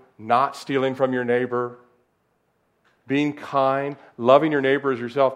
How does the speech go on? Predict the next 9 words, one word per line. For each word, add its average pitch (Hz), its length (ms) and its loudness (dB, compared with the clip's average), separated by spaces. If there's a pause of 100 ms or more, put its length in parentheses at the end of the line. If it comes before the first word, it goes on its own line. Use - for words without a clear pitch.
(100)
is 113 180 -12
not 120 400 -4
really 131 200 -2
permissible. 127 760 -10 (400)
But 117 120 -2
all 165 260 6
other 190 180 2
things 165 280 -4
are. 117 360 -4